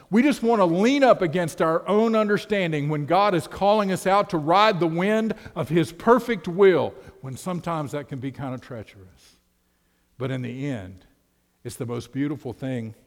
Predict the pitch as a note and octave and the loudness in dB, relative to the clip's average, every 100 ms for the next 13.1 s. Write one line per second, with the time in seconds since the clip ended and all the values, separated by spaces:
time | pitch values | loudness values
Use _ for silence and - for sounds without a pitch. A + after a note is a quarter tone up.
0 | _ - A2+ A2 G#2+ A#2+ C#3 B2 A#2+ - | _ -12 -8 -8 -8 -6 -6 -8 -14 -10
1 | C3 A2+ G2+ - _ _ _ _ B2 A#2 | -8 -8 -12 -18 _ _ _ _ -10 -6
2 | A#2 A2 A2 G#2 G2 G2+ _ _ _ _ | -6 -6 -6 -8 -10 -14 _ _ _ _
3 | _ _ _ _ _ _ _ _ _ _ | _ _ _ _ _ _ _ _ _ _
4 | _ _ _ - B2+ C#3 C#3 B2+ - - | _ _ _ -12 -6 -6 -6 -10 -20 -20
5 | - _ _ _ _ _ _ _ _ _ | -20 _ _ _ _ _ _ _ _ _
6 | _ _ _ _ _ _ - B2+ A2+ A#2+ | _ _ _ _ _ _ -10 -8 -8 -6
7 | C#3 C#3 C#3 A2 - - A2+ A2+ A#2+ C3 | -4 -4 -6 -14 -14 -16 -10 -8 -4 -6
8 | B2 B2+ G#2+ G#2 - _ _ - A#2 - | -6 -6 -6 -6 -10 _ _ -14 -14 -8
9 | D3+ D3+ A2+ F#2 F2+ - - _ _ B2+ | -2 -2 -2 -8 -16 -20 -20 _ _ -10
10 | G#2 A#2 A2+ G#2+ G2 A#2 G#2 F2 - - | -8 -8 -8 -10 -12 -10 -10 -10 -16 -20
11 | _ _ _ _ _ D3 D3+ - D#3 D3+ | _ _ _ _ _ -2 -2 -4 -2 0
12 | C#3+ C3 G#2+ C#3 C#3 E3 D#3 C#3+ D3+ B2+ | 0 -2 -2 -4 -4 -4 -6 -4 -2 -4